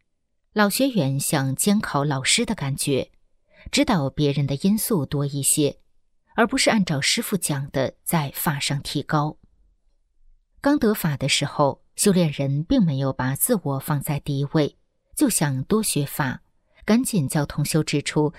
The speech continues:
自己哪里有不足没做好。现在有的把自己摆在法之上而不自知，而且还有好多新名词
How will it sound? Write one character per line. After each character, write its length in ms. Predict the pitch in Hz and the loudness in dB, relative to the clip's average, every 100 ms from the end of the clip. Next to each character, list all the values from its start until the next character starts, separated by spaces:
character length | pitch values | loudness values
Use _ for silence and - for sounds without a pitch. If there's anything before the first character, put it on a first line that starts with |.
| - | -6
自 120 | - 208 | -2 0
己 300 | 151 147 - | 0 -2 0
哪 180 | 165 170 | 0 2
里 140 | 247 | 0
有 120 | 202 | -2
不 180 | 131 233 | -2 -4
足 440 | 190 143 123 - - | -4 -2 -2 -4 -4
没 160 | 143 | -4
做 180 | 139 170 | -2 -2
好。 440 | 143 - 147 - _ _ _ _ _ _ _ _ _ - | -2 -2 -4 -4 _ _ _ _ _ _ _ _ _ -4
现 240 | - 247 | 2 2
在 220 | 262 208 | 2 0
有 200 | 147 139 | 0 0
的 120 | 147 | -2
把 120 | 143 139 | -2 -4
自 200 | - 143 | -4 -4
己 280 | 147 139 - | -2 -2 -2
摆 120 | 143 | -4
在 280 | - 135 139 | -2 -4 -4
法 240 | - 139 | -6 -6
之 180 | - 196 | -2 0
上 320 | - 262 190 - | 2 2 0 -2
而 160 | 147 | -6
不 160 | - 139 | -4 -6
自 180 | - 139 | -4 -4
知， 380 | - 151 147 - _ _ _ _ _ _ _ - | 0 0 0 -4 _ _ _ _ _ _ _ -2
而 80 | 277 | -2
且 300 | - 180 139 | 2 2 0
还 160 | - | 0
有 140 | 151 147 | 0 0
好 180 | - 139 | -2 -2
多 220 | 156 143 | 0 0
新 260 | - 254 | 0 2
名 180 | 226 135 | 2 0
词 320 | - 143 139 | -2 -2 -2